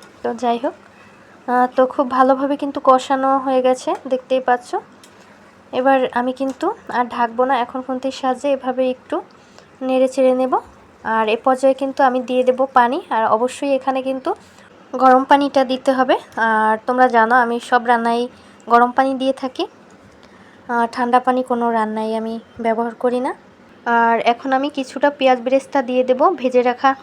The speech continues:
যে পেঁয়াজ বেরেস্তা ছিল, আহ, তা থেকে অল্প কিছুটা দিয়ে দেব, আরটা আমি পরে দেব। তো এখন আমি ঢাকনা দিয়ে ঢেকে রান্না করব এভাবে মাঝারি আঁচে রান্না করতে হবে। চুলার জালটা খুব হাইতে রাখা যাবে না,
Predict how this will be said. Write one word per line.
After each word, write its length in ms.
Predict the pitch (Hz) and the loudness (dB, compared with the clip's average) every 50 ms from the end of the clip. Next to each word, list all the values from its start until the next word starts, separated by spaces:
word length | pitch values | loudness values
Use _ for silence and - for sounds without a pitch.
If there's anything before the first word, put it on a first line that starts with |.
| - 254 | -8 -10
যে 280 | 240 220 - 220 220 220 - | -6 -2 0 2 2 2 2
পেঁয়াজ 240 | 240 233 233 233 220 | 2 2 2 2 0
বেরেস্তা 380 | 220 233 254 254 - - 254 | -2 -2 -2 -2 -4 -6 -8
ছিল, 240 | 254 - - 262 277 | -8 -6 -6 -4 -4
আহ, 840 | 359 - - - - - - - - - - - - - - 233 240 | -4 -6 -8 -16 -20 -20 -20 -20 -20 -20 -20 -20 -18 -10 -8 -6 -4
তা 160 | 233 240 240 | -2 -2 -2
থেকে 220 | 240 262 254 - | -2 -4 -2 2
অল্প 280 | 254 220 240 254 262 - | 4 4 4 4 2 -2
কিছুটা 360 | - 311 - - 294 - 285 | -10 -8 -6 -2 0 0 0
দিয়ে 200 | 240 240 254 254 | 2 2 0 0
দেব, 260 | 254 247 240 277 381 - - - - - - - - | 0 0 2 2 0 0 -2 -8 -18 -18 -16 -6 -2
আরটা 320 | - 233 233 - - 247 | -2 -2 0 2 2 0
আমি 140 | 240 247 240 | 2 0 0
পরে 260 | - 240 233 226 233 | 2 2 2 2 2
দেব। 240 | 220 240 233 262 392 453 - - - - - - - - - _ _ - - - - - - - - - - - - - | 0 -2 -2 -2 -2 -4 -6 -16 -20 -20 -20 -20 -20 -20 -20 _ _ -20 -20 -20 -20 -20 -20 -20 -20 -20 -20 -20 -10 0
তো 80 | - 320 | 2 4
এখন 280 | 277 269 269 - 294 277 | 4 4 2 0 0 0
আমি 200 | 269 302 403 415 | 0 0 0 -2
ঢাকনা 320 | 311 269 277 269 277 277 269 | -2 -2 -2 0 0 0 0
দিয়ে 220 | 247 277 277 285 | 2 2 2 0
ঢেকে 340 | 269 - 269 254 262 269 277 | 0 0 -2 2 4 4 6
রান্না 320 | 285 269 247 247 247 254 | 6 6 6 4 2 2
করব 360 | 262 262 262 254 240 262 330 466 - - - - - - - - - - - - - | 2 2 2 2 4 4 2 2 2 -4 -14 -14 -14 -16 -16 -20 -20 -20 -20 -10 -6
এভাবে 400 | 247 262 262 262 - 214 302 370 - - | -4 -2 0 0 0 0 0 -2 -2 0
মাঝারি 440 | 277 240 226 226 247 254 247 254 247 | 2 4 4 4 4 2 2 2 2
আঁচে 180 | 233 240 262 240 | 0 0 2 2
রান্না 280 | 226 220 220 220 226 | 2 2 2 0 -4
করতে 300 | 226 233 220 226 - - | -4 -4 -8 -8 -6 -6
হবে। 220 | 240 240 220 262 302 | -4 -2 -2 -2 -4
চুলার 380 | - 254 233 226 220 220 226 226 - - - - - - - | -4 -4 -2 0 0 0 0 -2 -6 -18 -20 -20 -20 -14 -6
জালটা 540 | 226 233 220 214 214 214 - - 233 226 220 | -2 0 2 2 2 0 0 0 0 0 0
খুব 260 | 226 - 262 254 254 - | 0 -2 -2 -2 -2 -4
হাইতে 520 | - - - - 240 233 233 233 - 254 | -10 -8 -4 0 0 0 0 -2 0 0
রাখা 300 | 240 226 220 220 - 240 | 0 0 0 0 0 -2
যাবে 200 | 226 233 226 247 | 0 0 -2 -2
না, 160 | 277 330 392 | -2 -4 -4